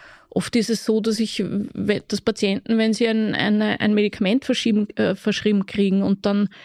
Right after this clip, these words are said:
eigentlich schon Bedenken haben im Gespräch und sich denken,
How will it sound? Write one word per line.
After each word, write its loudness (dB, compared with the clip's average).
eigentlich 0
schon 0
Bedenken -2
haben 0
im 2
Gespräch -2
und -2
sich -4
denken, -2